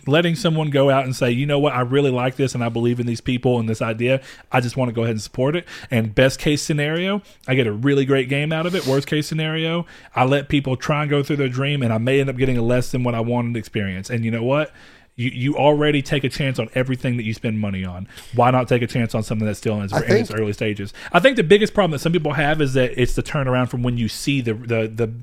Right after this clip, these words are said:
Speaker 1: you see the product of your, of your money. So it's like, okay, normally when you buy something or go ahead and put money down on something, like, it's a pre-order, most people don't pre-order full price, though you, you have to if you do it digitally. But the money's not already taken up.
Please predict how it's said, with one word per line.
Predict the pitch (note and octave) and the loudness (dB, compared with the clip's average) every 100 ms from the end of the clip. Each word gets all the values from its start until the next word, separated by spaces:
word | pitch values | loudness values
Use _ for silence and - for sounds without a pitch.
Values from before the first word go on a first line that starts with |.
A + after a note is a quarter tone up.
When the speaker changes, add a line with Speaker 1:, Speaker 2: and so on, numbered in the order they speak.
| - - - | -16 -18 -8
Speaker 1:
you | C#3+ C#3 | -2 -2
see | - G#3+ G#3 | -2 -2 0
the | F3+ | -2
product | - F3 D#3 C3 B2 | 0 2 2 0 -2
of | A2 | -2
your, | G#2+ A2+ | -2 -4
of | B2 A2+ | -2 -2
your | G#2 | -2
money. | G#2 F2+ G2 - - - | -4 -6 -10 -16 -20 -4
So | C3 | -2
it's | B2 | 2
like, | C#3 B2 A2 - - | 4 4 0 -6 -4
okay, | F3+ - E3 | 0 4 4
normally | D3 F3 A#3+ F#3+ | 4 2 2 0
when | D#3+ | 0
you | C#3 | 0
buy | B2 A#2 A2 | 0 0 -2
something | - A2 A2 A2+ B2+ - - | -2 -2 -2 -4 -4 -10 -4
or | B2+ | 0
go | C3 C3 | 4 4
ahead | B2+ | 2
and | A#2 | 0
put | C3 | 0
money | A2+ A2 | 0 0
down | A2 G#2+ | 0 -2
on | G#2 | -2
something, | A#2 A#2 A#2 | -4 -2 -4
like, | A#2+ A2+ | -4 -4
it's | A2+ | -2
a | G#2 | -4
pre-order, | - G3+ G#3+ G#3+ | -2 0 0 0
most | E3+ F#3+ - | 2 0 0
people | F#3 F3 | -4 -2
don't | E3 D3+ | -2 -2
pre-order | D#3+ C3+ A#2+ | -2 0 -2
full | - C#3 A#2 | -2 -2 -2
price, | - F#2 G#2 - - | -4 -10 -10 -12 -2
though | A#2+ | 2
you, | A#2+ A#2+ C3 | 2 0 0
you | B2 | 2
have | C3 A#2+ | 2 0
to | - | -2
if | G#2 | -4
you | G#2+ | -4
do | G#2 F#2+ | -6 -6
it | |
digitally. | G2 G2 F#2+ - - - - - | -6 -8 -10 -20 -20 -20 -4 2
But | B2+ A#2+ | 4 2
the | B2 | 0
money's | B2+ C#3+ C3 A#2 | 2 2 0 0
not | A#2 | 0
already | - A#2+ G#2+ | 0 0 0
taken | - A2 G#2+ | -2 0 0
up. | A2 - | -2 -6